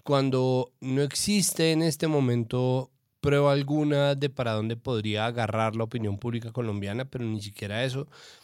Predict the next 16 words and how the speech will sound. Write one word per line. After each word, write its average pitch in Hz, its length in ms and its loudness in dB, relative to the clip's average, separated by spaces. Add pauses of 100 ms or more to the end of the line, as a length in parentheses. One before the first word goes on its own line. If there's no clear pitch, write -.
(260)
porque 127 320 -2
nosotros 110 500 -2
ni 127 200 0
siquiera 113 300 -6
tenemos 110 400 -4
garantizado 113 680 -2
que 123 120 -6
teniendo 107 420 -2
una 110 180 -2 (160)
opinión 110 460 -2
pública 123 540 0
de 107 160 0
tal 107 240 -4
o 107 60 -6
cual 120 200 -2
manera 120 400 0